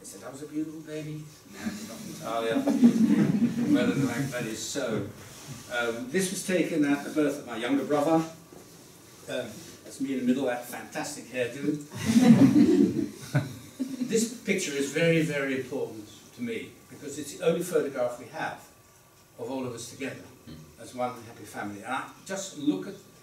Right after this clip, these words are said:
the eyes of everybody, even the baby. Those eyes, they show love and happiness and contentedness.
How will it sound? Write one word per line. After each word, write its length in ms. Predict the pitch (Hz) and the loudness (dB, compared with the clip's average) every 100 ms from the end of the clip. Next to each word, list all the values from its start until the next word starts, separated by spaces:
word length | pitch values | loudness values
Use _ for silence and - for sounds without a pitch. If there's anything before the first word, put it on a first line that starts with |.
| - - | -20 -10
the 160 | 147 147 147 | -6 -4 -4
eyes 480 | 156 135 - - | -4 -4 -6 -12
of 100 | - - | -16 -12
everybody, 460 | 143 139 - - - | -10 -10 -12 -14 -6
even 280 | 202 175 165 | -2 -2 -2
the 120 | 147 | -4
baby. 300 | 151 - - - - - - - | -6 -6 -12 -20 -20 -20 -20 -10
Those 320 | 147 147 - | 0 0 0
eyes, 420 | 170 160 135 117 | 0 0 0 -4
they 120 | - 131 | -8 -10
show 440 | - 139 127 127 - | -6 -4 -2 -4 -6
love 440 | 131 147 - - - - - | -2 -2 -2 -6 -12 -20 -20
and 100 | 110 147 | -16 -14
happiness 680 | 151 135 104 - - - - - - - 127 | -14 -14 -16 -18 -20 -20 -20 -20 -20 -20 -16
and 100 | 123 | -14
contentedness. 960 | 123 120 - 151 - - - 101 - | -12 -12 -8 -6 -6 -12 -18 -18 -20